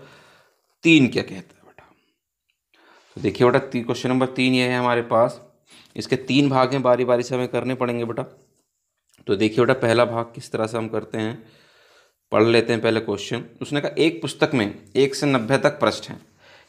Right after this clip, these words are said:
एक से लेकर नब्बे तक पृष्ठ हैं। यदि एक पृष्ठ खोला जाता है तो प्रायिकता ज्ञात कीजिए कि पृष्ठ पर होगी दो अंक वाली संख्या, एक पूर्ण वर्ग संख्या, एक पाँच से विभाजित संख्या।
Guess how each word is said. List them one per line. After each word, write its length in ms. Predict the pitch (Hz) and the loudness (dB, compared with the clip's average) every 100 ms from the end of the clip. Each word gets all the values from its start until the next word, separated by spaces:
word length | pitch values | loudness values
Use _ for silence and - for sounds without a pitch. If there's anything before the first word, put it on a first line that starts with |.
| - | -10
एक 140 | 104 | -8
से 120 | - | -4
लेकर 180 | 120 120 | -2 0
नब्बे 220 | 123 117 | 0 0
तक 160 | 131 131 | -2 -2
पृष्ठ 240 | 143 139 151 | -4 -4 -6
हैं। 80 | 147 - 123 | -8 -10 -6
यदि 200 | 131 143 139 | -2 0 0
एक 140 | 139 139 | -2 -2
पृष्ठ 200 | 139 - | -6 -2
खोला 220 | 127 131 | 2 6
जाता 220 | 123 123 | 6 4
है 60 | 123 | -2
तो 80 | 135 | -2
प्रायिकता 360 | - 147 - | 0 0 0
ज्ञात 200 | 117 117 | 0 0
कीजिए 220 | 117 110 120 | -2 -6 -6
कि 60 | |
पृष्ठ 240 | 120 123 - | -6 -8 -6
पर 140 | 127 | -6
होगी 380 | 120 123 117 127 101 - _ _ _ _ - | -4 -4 -4 -4 -6 -12 _ _ _ _ -4
दो 200 | 98 117 | 4 4
अंक 140 | 123 | 6
वाली 160 | 123 120 | 4 4
संख्या, 360 | 127 123 131 - - _ _ _ _ | 0 -8 -8 -10 -20 _ _ _ _
एक 220 | - 110 - | -8 -6 -2
पूर्ण 160 | 120 | 2
वर्ग 140 | 123 117 | 2 2
संख्या, 420 | 120 120 127 131 - _ _ - | -2 -2 -4 -6 -12 _ _ -12
एक 160 | 117 - | -6 2
पाँच 200 | 110 110 | 2 2
से 140 | 135 | 0
विभाजित 260 | 107 92 - | -4 -6 -12
संख्या। 380 | - - - | -16 -16 -20